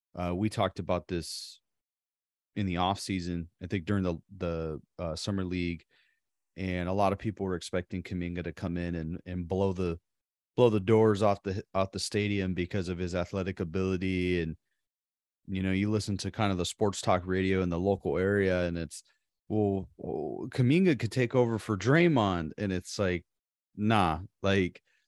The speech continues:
he's still a few years away from that, you know, uh, just because of the, you know, mental part of the game. You know, Draymond's a unique individual, um,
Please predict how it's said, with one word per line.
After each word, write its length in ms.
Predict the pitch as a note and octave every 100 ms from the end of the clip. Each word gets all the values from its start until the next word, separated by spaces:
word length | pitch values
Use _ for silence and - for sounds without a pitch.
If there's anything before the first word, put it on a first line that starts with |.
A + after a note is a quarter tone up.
| _ _ _ _ _ _
he's 240 | - B2+ -
still 600 | - A#2+ A2+ G#2 G2 -
a 100 | G#2
few 220 | - G#2+
years 340 | G2 G2 F#2+ F#2
away 340 | E2+ F#2 F#2+
from 300 | - F#2 F2
that, 420 | F#2 F#2+ F2+ F2 -
you 180 | B2 F2+
know, 420 | E2+ E2+ E2+ - -
uh, 180 | F2+ E2+
just 300 | G#2+ G#2+ -
because 420 | G2 A#2 G2+ F#2+
of 200 | F#2+ E2
the, 380 | F#2+ F2+ F2 E2 _ _ _ _ _ _ _ _ _ _ _ _
you 140 | A#2 G2+
know, 260 | F2+ E2+ -
mental 840 | - A2+ G#2+ A2+ - G#2 F#2 F2+ - _ _ _ _ _
part 220 | - G#2 F#2+
of 80 |
the 60 | F2
game. 560 | D#2+ F#2 F#2+ F2 D2+ -
You 140 | - F#2
know, 140 | F2
Draymond's 480 | D#2 G2 F#2+ F#2 F2
a 60 | F2
unique 680 | F2+ F2+ F#2+ F#2+ - - _ _ _ _ _ G#2+
individual, 840 | G#2 F2+ F#2+ G2 F#2+ F2+ E2 E2 _ _ _ -
um, 640 | F2+ F2 E2 D#2 D2 D2